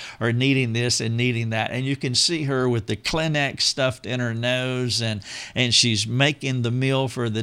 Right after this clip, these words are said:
day for the kids, and the kids are around her knees. What is she doing?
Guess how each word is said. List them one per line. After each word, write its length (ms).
day 360
for 200
the 140
kids, 540
and 140
the 60
kids 400
are 140
around 340
her 180
knees. 540
What 140
is 80
she 180
doing? 720